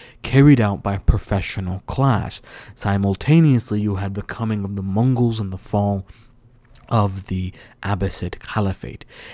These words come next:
The end of the Caliphate meant that Islam had to be radically changed, and indeed,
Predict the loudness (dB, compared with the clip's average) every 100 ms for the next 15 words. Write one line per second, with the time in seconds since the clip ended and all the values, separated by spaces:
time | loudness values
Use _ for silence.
0 | 0 0 6 6 8 6 4 2 0 2
1 | 0 -2 -2 0 -2 -4 -8 -6 0 2
2 | 2 0 -2 -2 -4 -2 -4 -4 -6 -6
3 | -8 -8 -10 -12 -6 -4 -4 -4 -2 0
4 | 2 4 6 6